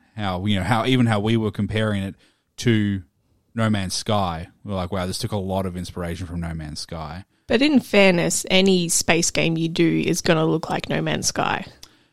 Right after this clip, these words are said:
Speaker 2: You can't,
Speaker 1: Yeah.
Speaker 2: like, no matter what, they're all, all space games are gonna look the same.
Speaker 1: Yeah, I will say that No Man's Sky is far more vibrant than
Speaker 2: Yeah, the,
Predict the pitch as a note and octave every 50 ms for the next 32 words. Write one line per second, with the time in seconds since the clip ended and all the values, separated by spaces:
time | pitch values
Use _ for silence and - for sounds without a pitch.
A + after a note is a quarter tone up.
0 | _ _ _ _ - F#3 - - G3+ F#3+ F#3 - - - _ _ - G3 F#3+ F#3+
1 | - G3+ F#3+ F#3+ F#3 F#3 E3+ D#3+ D#3 D#3+ D#3 D3 - - - F#3 E3 D#3+ - D3+
2 | E3 E3 D#3 - - - F3+ F3+ F3 - - - D#3+ D#3 - - D#3+ D3 D3 D3
3 | D3+ D3 D3 C#3 C#3 C#3+ D#3 - - - - - - - D#2 D2+ - - - -
4 | _ _ _ _ - D3+ D#3+ D#3+ - - C#3+ D#3 D#3 C3+ - F3+ E3 D3+ C3+ A#2+
5 | G2+ A#2 A2+ A#2 A2+ G#2+ G#2+ G2 - - A#2 G#2 G#2 G2 F#2 - - - A2 G#2
6 | G#2+ G#2 G2+ G2 F2+ E2 F#2 F2 F2 F2+ F#2 G2 G#2 A2+ A#2+ - _ _ _ -
7 | G#2 G#2 G2+ G2 F#2+ F#2+ F#2+ - C#4 D4 C#4 F#3 D#3+ E3 E3 G3+ G#3 G#3 G#3 A3
8 | A3+ A#3